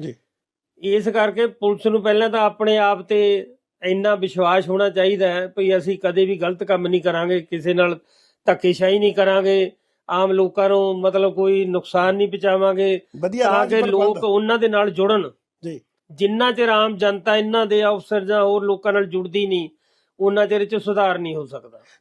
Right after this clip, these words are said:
Speaker 1: ਤੁਹਾਡੇ ਕੋਈ ਜੀਵਨ ਦੀ, ਜਦੋਂ ਤੁਸੀਂ ਵੀਹ ਪੱਚੀ ਸਾਲ ਜੌਬ ਕੀਤੀ ਹੈ, ਕੋਈ ਅਜਿਹੀ ਘਟਨਾ ਜਿਹੜੀ ਕੋਈ ਦੱਸਣੀ ਚਾਹੁੰਦੇ ਹੋ ਵੀ ਤੁਹਾਡੀ ਕੋਈ ਅਭੁੱਲ ਯਾਦ ਹੋਵੇ? ਅਜਿਹੀ ਕ-, ਘਟਨਾ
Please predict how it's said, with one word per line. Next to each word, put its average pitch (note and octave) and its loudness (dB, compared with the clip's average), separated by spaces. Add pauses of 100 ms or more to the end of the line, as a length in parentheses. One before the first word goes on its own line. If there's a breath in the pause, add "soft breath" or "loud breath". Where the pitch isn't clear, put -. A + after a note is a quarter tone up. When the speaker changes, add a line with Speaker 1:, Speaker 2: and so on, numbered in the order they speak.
Speaker 1:
ਤੁਹਾਡੇ C4 2
ਕੋਈ B3 -6
ਜੀਵਨ G#3 -2
ਦੀ, G#3+ -4
ਜਦੋਂ G3 4
ਤੁਸੀਂ G3+ -2
ਵੀਹ F#3 0
ਪੱਚੀ A#3 -4
ਸਾਲ E3 2
ਜੌਬ D#3 4
ਕੀਤੀ D3 -4
ਹੈ, B2 0 (220)
ਕੋਈ A3 2
ਅਜਿਹੀ G3 -2 (100)
ਘਟਨਾ F3 -6 (160)
ਜਿਹੜੀ F3+ -2
ਕੋਈ F3+ -6
ਦੱਸਣੀ F3 0
ਚਾਹੁੰਦੇ F#3 2
ਹੋ F3 0 (200 loud breath)
ਵੀ B3+ -2
ਤੁਹਾਡੀ B3+ 0
ਕੋਈ C4 -4
ਅਭੁੱਲ B3 -4
ਯਾਦ F#3+ 4
ਹੋਵੇ? C#3+ -2 (2000)
ਅਜਿਹੀ G#3 2
ਕ-, G#3+ 0
ਘਟਨਾ F3+ 0